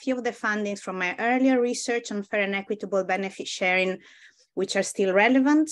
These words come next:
uh, for the ongoing W H O negotiations. Um, then share some of the learning,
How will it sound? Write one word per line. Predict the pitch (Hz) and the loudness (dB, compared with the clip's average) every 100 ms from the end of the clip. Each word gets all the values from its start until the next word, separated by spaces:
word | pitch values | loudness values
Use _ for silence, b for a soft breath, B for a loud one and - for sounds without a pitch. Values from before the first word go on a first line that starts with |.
| - | -2
uh, | 202 202 | 0 0
for | - 214 | 0 -2
the | 202 | 0
ongoing | 196 196 196 196 | -2 0 0 0
W | 190 180 175 | -2 -4 -4
H | 175 - | -6 -2
O | 262 | 0
negotiations. | 254 247 226 208 226 196 196 - 190 185 190 - B B B B | 2 0 -2 -4 -4 -2 -2 -4 -6 -6 -10 -14 B B B B
Um, | 185 190 185 202 | 2 2 2 2
then | 240 240 247 | 4 4 2
share | - 240 226 | 0 2 2
some | 226 233 220 | 2 0 0
of | 208 | 0
the | 208 | 0
learning, | 208 214 214 214 208 208 | 2 4 2 0 -2 -2